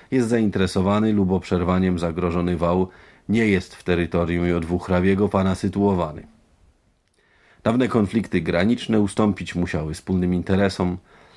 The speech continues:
związanym ze zmianą powstałą przez wybudowanie wałów. Tama, o której tu mowa, już nie istnieje. Od ponad pół wieku jeziorka, jak dawniej, wpada do Wisły w okolicach Chabdzinka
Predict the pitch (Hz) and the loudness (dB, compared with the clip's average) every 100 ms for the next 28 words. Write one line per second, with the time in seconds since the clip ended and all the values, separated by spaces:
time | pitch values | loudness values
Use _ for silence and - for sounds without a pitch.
0 | - - 90 123 120 120 117 98 87 87 | -20 -6 0 2 2 2 2 2 2 2
1 | 101 101 113 98 95 - 92 92 101 98 | 4 4 2 0 -4 0 0 2 0 0
2 | 95 101 98 104 101 107 98 85 73 78 | 0 0 2 2 4 4 2 0 -4 -14
3 | - _ _ _ _ - 117 110 90 80 | -20 _ _ _ _ -6 -2 2 2 0
4 | - - 85 110 135 131 127 120 123 123 | -6 -8 -6 -2 0 2 0 2 2 2
5 | - 95 71 - - - - - - - | 2 0 0 -6 -16 -20 -20 -20 -20 -20
6 | _ _ - 92 - - 101 87 82 104 | _ _ -4 -4 -6 -4 0 0 0 -2
7 | 104 147 - 101 92 123 131 123 107 104 | 0 0 0 0 2 2 0 0 -2 -2
8 | 92 113 135 98 82 78 87 87 101 101 | -2 0 2 2 0 -2 -2 -2 -2 -4
9 | - 87 92 127 120 95 92 90 95 87 | -6 -2 2 4 2 2 0 0 0 -2
10 | 78 82 - - 95 82 73 - - | -4 -8 -4 -2 0 -2 -8 -10 -14